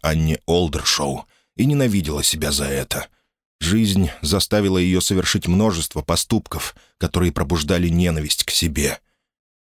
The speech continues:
В дверь постучали, и вошла Сьюзен. Она закрыла дверь и встала с опущенной головой в ожидании распоряжений хозяйки. "Что такое?" Эленор обмакнула перо в чернильницу. Ответа не последовало.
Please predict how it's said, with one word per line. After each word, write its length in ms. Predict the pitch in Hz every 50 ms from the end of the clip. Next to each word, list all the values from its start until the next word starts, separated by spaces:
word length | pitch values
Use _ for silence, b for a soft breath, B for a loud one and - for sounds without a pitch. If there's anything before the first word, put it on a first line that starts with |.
| _ _ _ _ -
В 100 | 82 82
дверь 220 | 87 117 156 151
постучали, 720 | - 247 - - - 127 - - 185 185 185 170 165 156 120 - _ -
и 80 | - 87
вошла 340 | 78 78 - - - -
Сьюзен. 680 | - - - - 76 76 76 78 73 71 73 73 73 67 - _ _ _ _ _ _ _ -
Она 220 | 60 64 73 85
закрыла 440 | 80 95 87 - 98 98 90 80 80
дверь 400 | 76 76 78 110 123 120 107 - b b b
и 80 | - 107
встала 340 | - - - 107 104 87 82
с 100 | - -
опущенной 460 | 80 - 101 98 - - 80 73 71
головой 460 | 69 69 73 65 67 67 82 98 98
в 80 | 87 87
ожидании 460 | 80 82 80 78 85 80 82 85 82
распоряжений 680 | 80 80 - - - 82 82 76 76 82 76 76 80
хозяйки. 720 | 76 - 87 82 71 73 73 71 71 71 - - 80 73 - _ _ _ _ _ _ _ _ _ _ _ _ _ _ _ _ _
"Что 200 | - - - -
такое?" 560 | 220 - 196 - - - 80 76 - - - _ _ _ _ _ _ _ _ -
Эленор 380 | 80 85 87 87 98 98 - -
обмакнула 560 | 92 87 82 87 85 - 87 87 85 82 76
перо 260 | - 85 82 82 92
в 80 | 90 -
чернильницу. 920 | - - 87 76 78 78 73 69 67 67 67 65 - - - 71 - - - _ _ _ _ _ _ _ _ _ _ -
Ответа 440 | - 64 - - - 95 90 - 113
не 100 | 135 131
последовало. 800 | - 165 - - 80 80 76 71 69 78 73 76 78 80 -